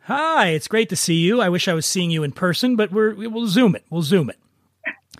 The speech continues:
Speaker 2: It's the way we're seeing everyone right now. <laughs>
Speaker 1: So congrats on the book, first off. That's, that's amazing. It's your first book, right?
Speaker 2: It is my first book.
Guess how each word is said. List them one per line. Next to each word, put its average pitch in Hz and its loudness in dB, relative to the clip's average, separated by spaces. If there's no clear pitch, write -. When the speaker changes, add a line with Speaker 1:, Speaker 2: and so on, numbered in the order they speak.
Speaker 2:
It's - -6
the 214 -12
way 196 -8
we're 226 -12
seeing 220 -14
everyone 214 -10
right 151 -14
now. 143 -16
<laughs> - -20
Speaker 1:
So 170 -2
congrats 202 2
on 262 2
the 240 4
book, 196 0
first - -2
off. 190 0
That's, 160 -4
that's 156 -4
amazing. 160 2
It's 170 0
your 170 2
first 196 0
book, 233 0
right? 214 0
Speaker 2:
It 214 -2
is 262 0
my 240 2
first 185 -8
book. 151 -10